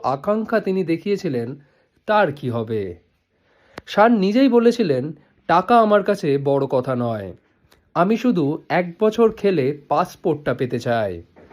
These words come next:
আমার পরিবার, আমার ঠাকুরদা ঠাকুমা সবাই পাঞ্জাবে জন্মেছেন।"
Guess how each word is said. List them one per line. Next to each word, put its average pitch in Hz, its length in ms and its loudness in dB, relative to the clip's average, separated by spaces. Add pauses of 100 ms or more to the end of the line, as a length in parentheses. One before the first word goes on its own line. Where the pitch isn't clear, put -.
(220)
আমার 151 300 4
পরিবার, 190 580 4
আমার 147 300 2 (100)
ঠাকুরদা 208 500 2
ঠাকুমা 208 480 0
সবাই 160 540 2 (420)
পাঞ্জাবে 190 520 4
জন্মেছেন।" 127 760 -2